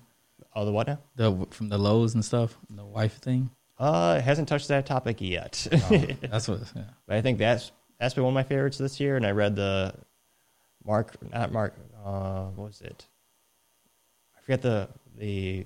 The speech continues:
Speaker 1: first gentleman who founded Netflix. I know Reed, Reed is what a lot of people know as the face of
Speaker 2: Yeah.
Speaker 1: it, 'cause he was the C E O once they got the first big cash infusion and they expanded the company from a concept. But that was a month before. So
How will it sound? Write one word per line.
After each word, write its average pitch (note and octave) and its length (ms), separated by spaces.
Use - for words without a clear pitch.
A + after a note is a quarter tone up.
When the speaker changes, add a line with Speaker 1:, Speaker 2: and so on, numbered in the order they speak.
Speaker 1:
first A2 220
gentleman F#2+ 240
who F#2 60
founded G2 360
Netflix. B2+ 680
I - 40
know G#2+ 80
Reed, G#2+ 400
Reed A#2+ 300
is F#2+ 180
what G2 200
a - 100
lot G2+ 160
of F#2+ 60
people G2 220
know F#2+ 120
as F#2 120
the F2 80
face F#2+ 340
of G#2 80
Speaker 2:
Yeah. A2 80
Speaker 1:
it, G2+ 240
'cause G#2+ 120
he A2+ 80
was F#2+ 100
the G2 100
C G2 340
E G2 60
O F#2+ 160
once F#2+ 280
they F#2+ 100
got F#2+ 140
the F#2+ 60
first F#2+ 280
big F#2+ 140
cash G2 300
infusion G2+ 440
and F#2 120
they F2+ 60
expanded F#2 400
the G#2+ 60
company G2+ 460
from F#2 240
a F2 60
concept. G2+ 500
But F#2+ 200
that G#2+ 100
was G#2+ 120
a - 20
month G2 180
before. F#2 440
So G#2+ 260